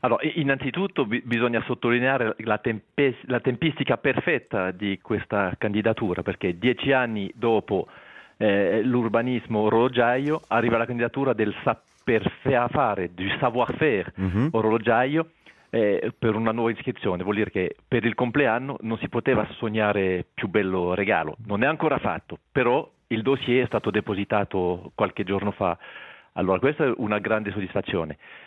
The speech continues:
Speaker 1: Eh, l'idea è di dire, l'orologeria, come lei l'ha, l'ha accennato, è una cosa emozionale. Abbiamo tutto, tutti un ricordo dell'orologio del nonno, dello zio, un, il primo orologio.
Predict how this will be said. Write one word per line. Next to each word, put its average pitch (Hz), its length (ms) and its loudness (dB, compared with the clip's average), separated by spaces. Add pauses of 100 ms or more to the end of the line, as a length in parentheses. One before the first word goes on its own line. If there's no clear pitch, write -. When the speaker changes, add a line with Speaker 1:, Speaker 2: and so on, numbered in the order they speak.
Speaker 1:
Eh, 113 180 0
l'idea 147 380 2
è 151 60 2
di 139 100 -2
dire, 113 340 0 (300)
l'orologeria, 135 1500 2
come 120 180 0
lei 131 160 4
l'ha, 127 180 0
l'ha 123 360 0
accennato, 139 760 -2
è 123 200 2
una 123 220 0
cosa 113 200 0
emozionale. 107 600 0
Abbiamo 101 240 0
tutto, 107 400 -6 (120)
tutti 131 260 -4
un 113 100 0
ricordo 107 460 2
dell'orologio 101 720 2
del 92 320 -2
nonno, 92 400 2
dello 92 260 0
zio, 90 420 2
un, 95 280 0
il 113 140 0
primo 139 320 2
orologio. 110 580 0